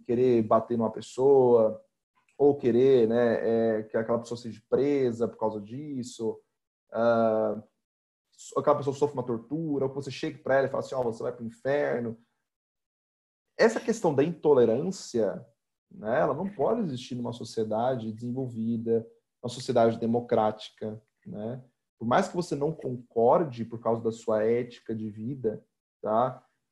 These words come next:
Que você tem um, um pe-, um pensamento religioso, você tem uma cosmovisão que, que abomina tal atitude, né?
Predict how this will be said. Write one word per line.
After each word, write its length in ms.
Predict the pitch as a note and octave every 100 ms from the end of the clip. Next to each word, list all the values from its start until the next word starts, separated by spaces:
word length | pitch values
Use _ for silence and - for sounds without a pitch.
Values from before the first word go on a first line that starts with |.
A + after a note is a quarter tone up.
| _ _ -
Que 80 |
você 200 | A2 A2+
tem 200 | A2+ B2
um, 440 | B2 A#2 G#2 - G2+
um 80 | A2+
pe-, 180 | A2+
um 140 | A#2 A#2
pensamento 800 | A#2+ A#2 A#2+ A#2 A#2+ A2+ - A2
religioso, 1000 | A2 G#2+ B2 E3 B2 A#2+ A#2 G#2 G#2+ - _ _ _
você 120 | - A2
tem 160 | A#2+
uma 220 | A#2 A2+
cosmovisão 720 | A#2+ A#2 A2 A2+ A#2 A2+ A2+ A2
que, 300 | - A2 G#2+
que 120 | A2+
abomina 560 | A2+ A#2 A2+ A2 G#2 -
tal 200 | G#2 G2+
atitude, 760 | G2+ - - C3+ B2+ A#2 A#2 _ _ _ _ -
né? 400 | G#2 C3 E3+